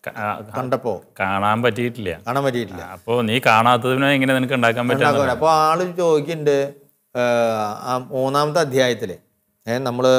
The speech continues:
Speaker 2: ഏ, പുറപ്പാടിൻ്റെ പുസ്തകം തന്നെ എക്സോഡസിലെ മൂന്നാം അധ്യായത്തില് മോശയ്ക്ക് ആദ്യമായിട്ട് ഇങ്ങനെ മുൾപ്പടർപ്പില് പ്രത്യക്ഷപ്പെട്ടു. അപ്പൊ അതങ്ങനെ കണ്ടു കഴിഞ്ഞപ്പോ അത് കത്തിന് ചാമ്പലാകുന്നില്ല.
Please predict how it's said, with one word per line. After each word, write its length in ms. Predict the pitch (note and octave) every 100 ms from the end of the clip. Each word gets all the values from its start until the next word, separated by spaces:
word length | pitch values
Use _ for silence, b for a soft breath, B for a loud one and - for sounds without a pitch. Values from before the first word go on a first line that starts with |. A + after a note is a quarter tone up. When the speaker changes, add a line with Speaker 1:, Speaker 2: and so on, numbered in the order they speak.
| B2+
Speaker 2:
ഏ, 380 | A#2+ B2 A#2+ A2+
പുറപ്പാടിൻ്റെ 560 | B2+ B2+ C#3 C#3 D3+
പുസ്തകം 400 | E3 E3 F3+ E3+
തന്നെ 140 | D#3 A#2+
എക്സോഡസിലെ 580 | G#2 - C3+ C3 D3 D3+
മൂന്നാം 360 | C#3 C3+ C#3+
അധ്യായത്തില് 720 | D3 B2 C#3 B2+ B2+ B2 C3 B2+ _ _ _ _ _ _
മോശയ്ക്ക് 400 | A#2+ B2+ D3 C#3
ആദ്യമായിട്ട് 600 | C#3+ C3 C3 C#3+ C#3 C#3
ഇങ്ങനെ 340 | C#3 C3 C3+ C3
മുൾപ്പടർപ്പില് 840 | B2+ B2 - C3 C3+ C3 C#3 C#3+
പ്രത്യക്ഷപ്പെട്ടു. 880 | C#3+ - C3 - A#2+ A#2 A#2+ A#2+ A#2+ _ _ _ _ -
അപ്പൊ 160 | A#2 D#3
അതങ്ങനെ 340 | E3+ F3+ F3+
കണ്ടു 300 | F3 E3+ E3
കഴിഞ്ഞപ്പോ 680 | E3 E3 D#3+ D#3 D3+ D3+ D3+
അത് 200 | C#3+ C#3+
കത്തിന് 600 | C#3+ - D#3 E3 F3 -
ചാമ്പലാകുന്നില്ല. 1160 | - A#2+ C3+ E3 F#3 D#3+ C#3+ C3+ B2 A#2 G#2+